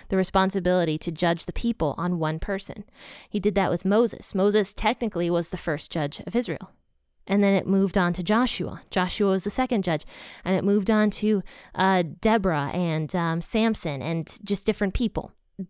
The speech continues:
The torch kept getting passed down to one person. God put this role and this responsibility on one person. It was not supposed to be a task that was delegated out.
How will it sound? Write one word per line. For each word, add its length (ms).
The 120
torch 320
kept 200
getting 200
passed 300
down 260
to 240
one 400
person. 460
God 280
put 200
this 180
role 320
and 160
this 120
responsibility 880
on 280
one 240
person. 500
It 120
was 180
not 220
supposed 480
to 80
be 180
a 40
task 480
that 180
was 140
delegated 680
out. 460